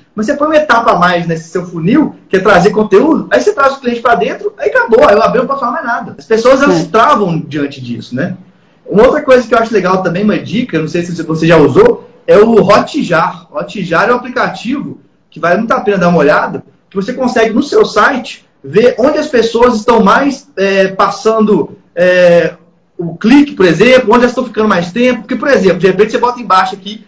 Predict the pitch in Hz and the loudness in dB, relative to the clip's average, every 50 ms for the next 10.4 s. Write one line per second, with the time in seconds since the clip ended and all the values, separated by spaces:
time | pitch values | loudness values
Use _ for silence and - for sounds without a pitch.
0 | _ _ _ - 202 196 - 220 226 226 214 208 220 208 208 - 233 214 214 - | _ _ _ -12 -10 -6 -2 -2 2 4 6 6 4 4 0 0 0 0 0 0
1 | - 214 247 254 - - 269 262 262 247 - 196 175 156 139 - - - _ _ | 0 -2 -2 -2 -2 -4 0 0 0 0 0 -2 0 0 -2 -6 -10 -18 _ _
2 | _ _ _ _ _ _ _ _ - 185 190 226 226 247 240 - 247 254 262 254 | _ _ _ _ _ _ _ _ -6 -2 0 2 2 2 2 2 2 2 2 2
3 | - 277 294 294 285 - - 262 277 269 220 165 - - - - - 165 175 202 | -2 0 0 0 -2 -2 -4 -4 -2 -2 -2 -4 -6 -10 -10 -2 0 0 0 0
4 | 220 226 240 - 240 254 277 277 - - 240 240 247 - _ _ - 202 220 214 | -2 -4 -2 2 2 2 2 2 -2 0 0 0 0 -2 _ _ 0 0 0 0
5 | 277 240 247 240 233 202 214 220 226 254 247 - 302 254 220 226 247 - - 202 | 0 2 2 4 4 4 2 2 2 0 -2 -2 -4 -2 0 0 0 0 -2 -2
6 | 190 196 202 196 - 196 - 208 214 214 - - 226 185 190 226 262 285 - - | 0 0 -2 0 0 -2 2 2 2 2 2 0 0 2 2 0 -2 -2 -6 -10
7 | - - 214 208 208 214 - - - 226 185 175 185 - - - _ _ _ _ | -10 -4 -4 -4 -4 -6 -12 -10 -8 -6 -6 -6 -6 -8 -14 -20 _ _ _ _
8 | _ _ _ _ _ - 180 185 214 269 - - - 240 269 262 226 185 175 214 | _ _ _ _ _ -8 -4 -2 -2 -2 -2 -4 -4 0 2 4 4 6 4 4
9 | 320 311 - - 143 - - - - _ - - 156 165 165 165 160 160 156 156 | 2 0 -2 -2 -4 -4 -4 -8 -20 _ -6 -2 2 4 4 6 6 4 4 2
10 | 156 151 147 143 139 143 147 - | 2 2 4 2 2 0 -2 -6